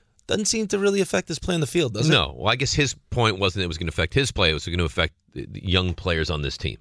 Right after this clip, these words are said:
Speaker 2: uh, which to me seems silly.
Speaker 1: The young players would be salivating with the chance to play
Speaker 2: They,
Speaker 1: with Aaron
Speaker 2: they
Speaker 1: Rodgers.
Speaker 2: couldn't play with Zach Wilson. The guy was
Speaker 1: Dude,
Speaker 2: just
Speaker 1: you understand?
Speaker 2: not
Speaker 1: Okay,
Speaker 2: capable.
Speaker 1: okay, like, if Victor Hedman, if I was still playing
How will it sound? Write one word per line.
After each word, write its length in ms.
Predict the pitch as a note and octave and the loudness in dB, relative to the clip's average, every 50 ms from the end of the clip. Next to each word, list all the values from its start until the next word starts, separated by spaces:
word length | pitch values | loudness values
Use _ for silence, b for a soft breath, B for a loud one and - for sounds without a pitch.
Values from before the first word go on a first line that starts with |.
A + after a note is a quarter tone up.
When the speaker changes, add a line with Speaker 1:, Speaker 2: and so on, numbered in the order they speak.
| - - - | -14 -8 -4
Speaker 2:
uh, 100 | G#2+ A2 | -4 -2
which 260 | A#2+ A#2+ - - - - | -2 -2 -4 -4 -2 0
to 80 | C#3+ A2+ | 0 0
me 100 | F#2 C#2+ | 0 -2
seems 240 | - - C#2+ C2 - | -2 -6 -6 -6 -6
silly. 240 | - - - - - | -8 -8 -8 -4 0
Speaker 1:
The 100 | C#3 D#3+ | 2 2
young 180 | D#3 F3+ F#3+ F#3 | 4 2 2 0
players 220 | - F#3 F#3 C#3 | 0 0 0 0
would 60 | C3 C3+ | 0 2
be 60 | C3 | 2
salivating 680 | - - - D3 D3 D#3+ D3+ B2+ C3 A#2 F2 D#2+ D#2+ - - _ _ _ _ _ _ _ _ _ _ _ - | 2 4 2 2 2 2 2 2 0 0 -2 -4 -12 -18 -20 _ _ _ _ _ _ _ _ _ _ _ 2
with 180 | C#3 C#3+ C3+ | 2 2 2
the 60 | - | 2
chance 320 | A#2+ - - C3+ A#2+ A2+ - | 0 2 2 2 0 0 -2
to 80 | A#2 | -2
play 220 | G#2+ - B2 A#2+ D#3 | 0 2 4 4 4
Speaker 2:
They, 60 | - | 4
Speaker 1:
with 100 | - A#2 | 2 4
Aaron 120 | A2 G#2+ - | 4 2 2
Speaker 2:
they 40 | D#3+ | 2
Speaker 1:
Rodgers. 180 | G#2+ G2+ F#2+ - | 0 -2 0 2
Speaker 2:
couldn't 300 | D#3+ D#3 D#3+ D3 B2 - _ _ | 2 4 4 2 0 -4 _ _
play 300 | - - A#2 A2 G#2 G2 F2+ | -2 0 2 4 4 2 2
with 160 | F2 F2 D2+ | 0 -2 0
Zach 240 | D2 D#2+ C#2 C2+ - | 0 -2 -2 -2 -4
Wilson. 280 | B1+ G1+ - - - - _ _ _ _ - | -10 -10 -10 -12 -14 -16 _ _ _ _ -2
The 80 | G2 | 0
guy 180 | G2 G#2 G#2+ A2 | 2 2 2 2
was 340 | G#2 F#2+ F#2+ F2+ D#2+ - - | 2 2 2 0 0 0 0
Speaker 1:
Dude, 120 | A#3 G3 | 2 2
Speaker 2:
just 80 | F3+ G3+ | 4 4
Speaker 1:
you 60 | C4+ | 4
understand? 300 | D4+ E4 G#3+ G3+ B3 G#3+ | 4 4 2 2 2 2
Speaker 2:
not 60 | - | 0
Speaker 1:
Okay, 80 | - G2 | 0 -2
Speaker 2:
capable. 320 | - - - - A1+ - - | -2 -4 -6 -8 -8 -4 -2
Speaker 1:
okay, 180 | - - G3+ F3 | 0 2 2 2
like, 160 | D#3+ - - _ _ _ _ | 2 0 -2 _ _ _ _
if 120 | - D#3+ C#3 | -2 -2 0
Victor 460 | A#2+ G2+ C#3+ G#3+ A#3 - - B3 A3 | 0 2 2 2 2 2 0 0 0
Hedman, 420 | - - E3+ E3 C#3 A2 G#2 F2+ | 0 0 -2 -4 -4 -4 -6 -8
if 80 | - - | -2 0
I 120 | F3 G#3+ B3 | 2 2 2
was 120 | C4+ C#4+ | 2 0
still 180 | - - A3 G3 | 2 2 2 2
playing 400 | - - E3 C#3 A2+ G#2+ G#2 | 2 0 -2 -2 -2 -2 -6